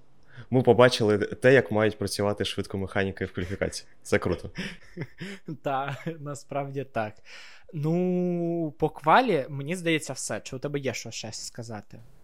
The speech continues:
Speaker 1: А, я твою улюблену рубрику, е, найкращі радіоперемовини з гонки принесу на кваліфікацію.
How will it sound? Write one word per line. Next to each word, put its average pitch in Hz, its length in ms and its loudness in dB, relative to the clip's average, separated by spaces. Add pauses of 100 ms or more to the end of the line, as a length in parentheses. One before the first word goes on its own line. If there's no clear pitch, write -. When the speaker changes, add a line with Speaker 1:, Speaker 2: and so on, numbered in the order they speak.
(160)
Speaker 1:
А, 117 540 4 (560)
я 117 300 6
твою 123 420 2
улюблену 110 800 0
рубрику, 101 920 -2
е, 98 300 -4 (640)
найкращі 117 500 6 (180)
радіоперемовини 104 1080 2
з 92 120 -2
гонки 104 420 2
принесу 104 560 -2
на 101 140 -2
кваліфікацію. 147 720 -2